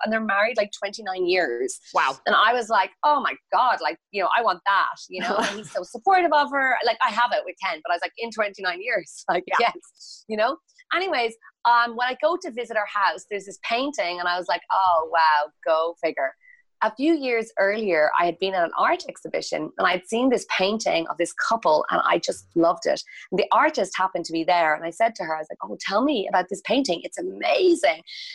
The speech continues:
Speaker 1: And she said, "I painted this, the first painting after I came home from my honeymoon." And it's
Speaker 2: Oh.
Speaker 1: a picture of a couple dancing. And, like, I was just like, every time I think of it, I get shivers because I knew the energy of that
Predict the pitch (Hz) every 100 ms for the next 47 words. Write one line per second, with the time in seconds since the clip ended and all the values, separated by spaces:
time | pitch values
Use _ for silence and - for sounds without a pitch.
0 | - 208 214 220 202 - 196 190 - -
1 | 220 220 190 - 170 - - _ _ _
2 | 185 - 202 202 - 180 180 165 - 170
3 | - 160 170 165 160 156 170 160 160 160
4 | 165 160 - 165 _ _ _ _ - -
5 | - 208 202 339 - 208 - 202 196 220
6 | 208 190 185 160 165 - - 170 - -
7 | - - 202 196 196 190 - 202 214 214
8 | 190 190 185 - - 240 247 311 302 262
9 | 220 220 190 170 170 175 - 165 160 160
10 | 175 175 185 208 240 240 262 285 214 170
11 | 196 185 180 170